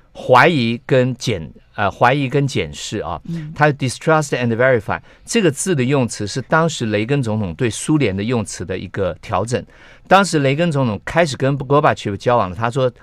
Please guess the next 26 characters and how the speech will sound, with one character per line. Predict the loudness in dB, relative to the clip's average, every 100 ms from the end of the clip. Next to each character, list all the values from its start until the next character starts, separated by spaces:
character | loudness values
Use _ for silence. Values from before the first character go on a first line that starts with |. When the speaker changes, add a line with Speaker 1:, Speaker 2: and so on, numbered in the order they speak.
| -20
Speaker 1:
“Trust | -10 4 4 4 2
and | -6 -4 0
verify”， | 2 4 2 -4 -10 -14 -20 _
就 | 2 2 2 -12 -18 0
我 | 0
开 | 2 2
始 | 2
跟 | 2 0
你 |
交 | 2 4
往， | 4 2
我 | -2
相 | 0 2 2
信 | 0
你， | -2
不 | -2 2
过 | 6 6 4
我 | 2
也 | 4
要 | 2
核 | 0 -6
对。 | -4 -4 -4 _ -8
Speaker 2:
嗯。 | -4 -4 2
Speaker 1:
但 | 2 4
是 | 0
呢， | 0 0 0